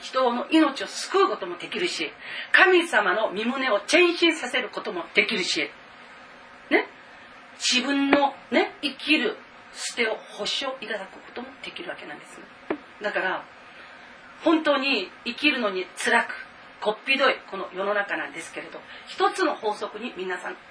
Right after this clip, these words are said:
みんな立ってほしい。どういうことか。「私は主の仕事をして、主は私の仕事をする」っていうことなんですね。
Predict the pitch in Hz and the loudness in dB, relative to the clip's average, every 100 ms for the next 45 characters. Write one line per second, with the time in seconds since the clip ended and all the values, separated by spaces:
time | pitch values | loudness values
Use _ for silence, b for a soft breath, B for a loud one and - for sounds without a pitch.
0 | - 311 285 262 262 - 180 - - - | -2 0 0 -4 -6 -6 -12 -12 -12 -14
1 | - - - - - 226 208 180 165 - | -18 -20 -20 -20 -8 -4 -2 -4 -8 -12
2 | - - - - - B B - 175 247 | -14 -18 -20 -20 -20 B B -2 4 4
3 | 269 311 294 - 269 214 - 175 170 - | 6 6 6 4 0 -2 -4 -6 -8 -10
4 | - - 247 214 - 147 - 143 - - | -10 -6 0 0 -2 -8 -12 -12 -14 -14
5 | - - - - - - - - - - | -18 -18 -20 -20 -20 -20 -20 -20 -20 -20
6 | - - - - - - - 165 - - | -20 -20 -20 -20 -20 -20 -12 -10 -10 -14
7 | 156 175 - | -14 -16 -18